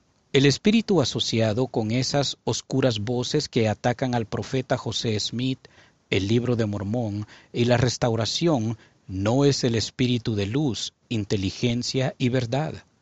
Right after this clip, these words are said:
Hay mucho que no conozco, pero sí conozco la voz del Señor y su voz no está en ese oscuro coro.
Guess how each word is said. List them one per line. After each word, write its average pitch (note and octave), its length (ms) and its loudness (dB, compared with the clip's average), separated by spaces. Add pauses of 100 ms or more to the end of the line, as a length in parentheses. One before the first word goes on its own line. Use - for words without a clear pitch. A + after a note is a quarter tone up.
(760)
Hay G#2+ 140 4
mucho C3 400 2
que C#3+ 120 2
no B2+ 140 0
conozco, A#2 680 -4 (480)
pero B2+ 260 4
sí F#3+ 420 0
conozco C3 520 0
la A#2+ 120 2
voz A#2 260 -2
del B2+ 180 0
Señor A2 640 -4 (220)
y C3+ 140 0
su A#2 200 -4
voz B2+ 500 -2
no B2 280 -2
está B2 320 2
en G#2+ 200 0
ese C3 300 0
oscuro A#2 540 -2
coro. F2 480 -8